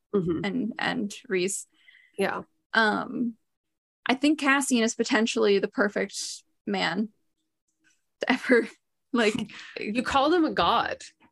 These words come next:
Speaker 2: Yeah, he fucking is. Um,
Speaker 1: <laughs>
Speaker 2: I stand by that.
Speaker 1: Yeah.
Speaker 2: That doesn't need any explanation.
Speaker 1: Yeah.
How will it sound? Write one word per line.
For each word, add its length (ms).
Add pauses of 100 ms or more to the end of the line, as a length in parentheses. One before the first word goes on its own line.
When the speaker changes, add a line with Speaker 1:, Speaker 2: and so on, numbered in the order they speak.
(180)
Speaker 2:
Yeah, 300 (580)
he 140
fucking 300
is. 280 (400)
Um, 420 (280)
Speaker 1:
<laughs> 300
Speaker 2:
I 80
stand 320
by 160
that. 240 (220)
Speaker 1:
Yeah. 180
Speaker 2:
That 120
doesn't 220
need 160
any 140
explanation. 800
Speaker 1:
Yeah. 280